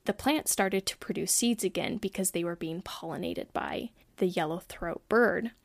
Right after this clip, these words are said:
This was discovered in two thousand eleven. Really recently, and they are actually still researching if this has been happening for a while or if it's the beginning of, like, a new relationship between the Bird of Paradise and the yellow throat bird, the common yellow throat bird.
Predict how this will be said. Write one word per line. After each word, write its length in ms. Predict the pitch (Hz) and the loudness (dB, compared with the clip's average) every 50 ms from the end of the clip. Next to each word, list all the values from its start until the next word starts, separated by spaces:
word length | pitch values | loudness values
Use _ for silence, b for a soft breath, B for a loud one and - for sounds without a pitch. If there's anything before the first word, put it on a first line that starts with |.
| b b b | b b b
This 200 | 220 254 269 - | 6 6 6 8
was 100 | 330 320 | 6 4
discovered 480 | - 392 370 - - 320 302 302 311 294 | 6 6 4 6 6 6 4 4 6 6
in 160 | 320 277 247 | 6 6 6
two 140 | - 254 233 | 4 4 6
thousand 320 | 233 208 190 190 196 175 | 6 6 6 4 2 0
eleven. 360 | 165 139 - 175 - - 233 - - _ | 0 0 -2 -2 -6 -8 -8 -12 -4 _
Really 260 | 247 262 285 285 269 | 6 8 10 10 10
recently, 500 | 247 233 208 - 202 - - 180 190 - | 8 6 6 4 2 2 0 0 0 2
and 180 | - 190 202 | 2 2 4
they 140 | 202 220 233 | 4 4 4
are 140 | 240 220 - | 4 2 0
actually 360 | - 202 208 - - - 220 208 | 0 -2 0 0 0 2 2 2
still 640 | - - - - 226 214 214 220 214 220 233 226 - - | 2 0 2 4 4 6 6 6 4 2 0 -4 -4 -2
researching 880 | 220 208 214 208 208 208 - - 214 214 214 - - 247 240 262 285 285 - | 2 4 4 4 4 2 2 4 4 2 2 2 4 4 4 4 4 2 0
if 180 | - 202 - - | -2 -2 -2 0
this 240 | - 208 208 - - | 0 2 2 2 0
has 240 | - - 196 190 | 0 0 0 0
been 160 | - - 190 190 | 2 0 0 0
happening 600 | 175 - - 202 202 - - 196 190 190 185 185 | -2 0 0 0 0 0 0 0 0 0 0 -2
for 180 | - - - 180 | -4 -2 -2 -2
a 100 | 170 170 | -2 0
while 720 | 190 196 233 262 269 277 285 285 277 277 277 269 277 - - | 2 2 4 6 6 6 6 6 6 4 4 2 0 -2 0
or 140 | 208 202 190 | 0 0 0
if 160 | 190 - - | 0 -2 -6
it's 160 | 185 - - | -4 -4 -4
the 180 | - - - 175 | -6 -4 -10 -6
beginning 680 | - 175 185 - 233 240 247 262 262 254 254 254 254 247 | -6 -6 -2 2 4 6 6 8 8 8 8 6 6 4
of, 200 | - - 196 - | 2 -2 -2 -2
like, 200 | 185 180 - - | -2 -4 -2 -2
a 40 | 185 | -2
new 440 | 175 180 185 196 202 208 220 220 220 | 0 2 2 4 6 6 6 6 4
relationship 840 | 214 190 165 170 185 208 208 - - 233 226 220 - - 226 - | 2 -2 -2 0 0 2 2 2 2 2 2 4 4 2 0 0
between 440 | - - 190 - - - 208 190 180 | -2 -6 -6 -6 -4 -2 -2 -2 -2
the 80 | 180 180 | -4 -4
Bird 240 | - 185 175 175 - | -6 -6 -6 -6 -8
of 160 | 180 - _ | -10 -8 _
Paradise 720 | - - - 208 196 190 190 180 170 170 180 - - - - - | -10 -6 -2 -2 -2 0 0 0 -2 -2 -2 -2 -2 -4 -2 -6
and 180 | 185 185 175 | -6 -6 -4
the 40 | 175 | -4
yellow 340 | 175 175 165 160 170 165 180 | -4 -4 -4 -2 -2 -4 -4
throat 400 | - - - 170 160 160 - - | -6 -8 -10 -8 -8 -8 -8 -8
bird, 220 | - - - - - | -8 -8 -8 -8 -10
the 60 | - | -8
common 420 | - - - 220 208 196 180 180 | -6 2 4 6 6 6 4 2
yellow 220 | 175 170 170 - - | 0 0 -2 -2 -4
throat 300 | - - - - - - | -2 -2 -2 -2 0 -2
bird. 320 | - 160 110 95 - - | -2 0 0 -2 -4 -6